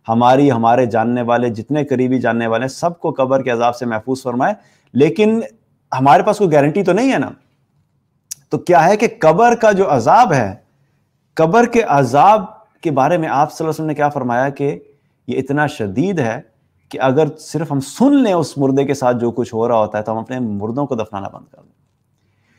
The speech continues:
तो हमें ये सवाल करना चाहिए कि क्या मैं उसके लिए प्रिपेयर्ड हूँ? क्या मैं कब्र की स्टेज के लिए प्रिपेयर्ड हूँ? क्या जब कब्र में मुझे डाला जाएगा और कब्र में डालने के बाद जब मुनकर नकीर मेरे पास आएंगे,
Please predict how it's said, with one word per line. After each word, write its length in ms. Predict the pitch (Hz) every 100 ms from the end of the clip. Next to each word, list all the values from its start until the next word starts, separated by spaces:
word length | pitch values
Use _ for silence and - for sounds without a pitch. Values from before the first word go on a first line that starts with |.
| _ _
तो 60 | 170
हमें 320 | 113 139 214
ये 140 | 240 233
सवाल 340 | 202 180 214
करना 300 | 202 190 190
चाहिए 240 | 175 180
कि 100 | 180
क्या 240 | 185 175 180
मैं 220 | 156 160
उसके 440 | 190 165 - 180
लिए 80 | 180
प्रिपेयर्ड 440 | 190 151 139 185 240
हूँ? 160 | 262 - _ _ _ _ _ _ _ -
क्या 140 | 185
मैं 140 | 208 202
कब्र 260 | 170 170 208
की 140 | 208
स्टेज 340 | - 170 190
के 100 | 190
लिए 100 | 190
प्रिपेयर्ड 420 | 185 160 156 180 233
हूँ? 100 | 285 - _ _ _ _ _ _ _
क्या 160 | 180 208
जब 220 | 220 165
कब्र 240 | 175 170 208
में 120 | 220
मुझे 280 | 180 165 214
डाला 300 | 160 170 220
जाएगा 580 | 196 175 151 143 202 - _ _ _ _
और 100 | 156
कब्र 320 | - 170 214
में 200 | 208 202
डालने 340 | 147 143 180 208
के 120 | 196
बाद 220 | 175 190
जब 120 | 185
मुनकर 380 | 160 160 170 202
नकीर 380 | 180 160 202 226
मेरे 200 | 202 196
पास 240 | 180 175
आएंगे, 420 | 160 170 196 160